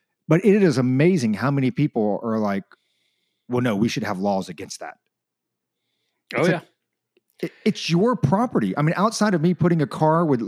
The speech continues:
Speaker 1: you know, sitting on cinder blocks in the front yard, I think there's some common sense laws, right? Like, uh, I understand you shouldn't have that. Uh, but building a guest home, which is very, very common, it's not out of the ordinary, it's not an extreme, and then being like, "Well, you know what?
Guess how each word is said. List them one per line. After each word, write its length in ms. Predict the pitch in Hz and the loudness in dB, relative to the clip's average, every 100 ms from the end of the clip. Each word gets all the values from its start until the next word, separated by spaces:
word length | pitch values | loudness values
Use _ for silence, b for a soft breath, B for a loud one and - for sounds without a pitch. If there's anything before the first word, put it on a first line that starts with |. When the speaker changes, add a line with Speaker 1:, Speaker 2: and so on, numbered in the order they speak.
| - | -4
Speaker 1:
you 120 | 147 | -2
know, 80 | 127 | -2
sitting 240 | - 156 147 | 0 -2 -2
on 80 | |
cinder 260 | 107 143 139 | -2 0 0
blocks 320 | 120 135 - | 2 -2 -2
in 40 | 143 | -6
the 20 | |
front 160 | - 139 | -4 -2
yard, 140 | 147 | 0
I 60 | 170 | 0
think 80 | 202 | 0
there's 100 | 175 | -2
some 100 | 123 | -4
common 280 | 139 143 110 | -4 -2 -2
sense 240 | 117 87 | -4 -6
laws, 240 | 98 78 95 | -8 -8 -6
right? 200 | 90 - 107 | -8 -8 -6
Like, 160 | 107 _ _ b b b _ - 147 117 _ - | -6 _ _ b b b _ -16 -14 -14 _ -8
uh, 100 | 208 - | -8 -2
I 140 | 214 185 | 2 4
understand 420 | 165 - 147 123 | 2 0 -2 -2
you 80 | 120 | -2
shouldn't 240 | 165 123 | -4 -4
have 220 | 107 87 | -4 -4
that. 220 | 85 - _ b b b - | -6 -10 _ b b b -8
Uh, 320 | 107 104 101 98 _ | -4 -2 -4 -6 _
but 160 | 131 - - 104 | -4 -4 -10 -2
building 340 | 139 165 175 | 0 2 0
a 80 | 139 | -2
guest 400 | 95 123 143 - | -4 -2 -2 -2
home, 360 | 120 98 98 110 | -4 -2 -2 -4
which 180 | 104 | -6
is 100 | 110 | -8
very, 440 | 104 113 120 147 165 | -10 -6 -2 0 -2
very 280 | 120 101 95 | -2 -4 -6
common, 420 | - 87 92 107 | -8 -8 -6 -8
it's 160 | 120 127 | -8 -6
not 180 | 151 - | -6 -4
out 160 | 127 | -6
of 60 | 101 | -4
the 60 | 101 | -6
ordinary, 440 | 95 87 90 107 | -6 -8 -8 -8
it's 180 | 113 - | -10 -10
not 240 | 117 120 | -6 -4
an 120 | 135 110 | -4 -8
extreme, 540 | - 113 113 98 95 b b b b - | -8 -6 -2 -2 -4 b b b b -6
and 120 | 123 | -2
then 120 | 143 | -2
being 100 | 147 | -2
like, 180 | 131 - b b | -2 -6 b b
"Well, 100 | 151 | 0
you 60 | 180 | 2
know 100 | 185 | 2
what? 260 | 175 175 | 2 -2